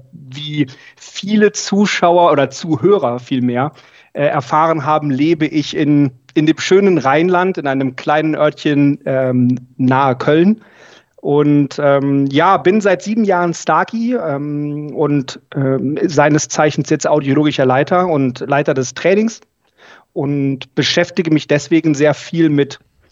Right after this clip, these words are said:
unseren Technologien, also was können unsere Hörgeräte, was machen unsere Hörgeräte, wie gut machen sie das? Und versuche auch so ein bisschen was die Brücke oder bin die bisschen die Brücke dann in die U S A mit zusammen dem Produktmanagement-Team,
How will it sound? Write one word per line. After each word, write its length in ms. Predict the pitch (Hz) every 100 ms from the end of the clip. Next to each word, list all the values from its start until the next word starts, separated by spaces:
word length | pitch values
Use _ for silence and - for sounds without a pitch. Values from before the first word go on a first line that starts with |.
| - _
unseren 340 | 185 175 156
Technologien, 680 | 160 156 156 139 127 165 208
also 240 | 143 131 123
was 200 | 127 -
können 200 | 180 160
unsere 240 | 147 147
Hörgeräte, 720 | 139 160 156 147 147 147 143 _ _ _ _
was 160 | 127 147
machen 240 | 151 180
unsere 320 | 156 143 139
Hörgeräte, 720 | 135 143 143 143 139 139 135 - _ _
wie 80 | 143
gut 260 | 170 190
machen 280 | 175 - 165
sie 120 | 147
das? 340 | 147 147 - - - _ _ _
Und 360 | 139 127 123
versuche 360 | - 139 170 127
auch 120 | 131
so 100 | 147
ein 60 | 131
bisschen 180 | 135 143
was 140 | 131
die 100 | 139
Brücke 260 | 131 143 131
oder 140 | 117
bin 240 | 107 165
die 80 | 156
bisschen 380 | 135 135 143 131
die 80 | 127
Brücke 280 | 120 - 135
dann 160 | 131
in 140 | 131 127
die 100 | 139
U 120 | 135
S 120 | 127
A 280 | 139 139 139 - - -
mit 180 | 151
zusammen 340 | - 123 131 131
dem 160 | 131
Produktmanagement-Team, 1080 | 127 156 147 143 131 123 135 127 147 143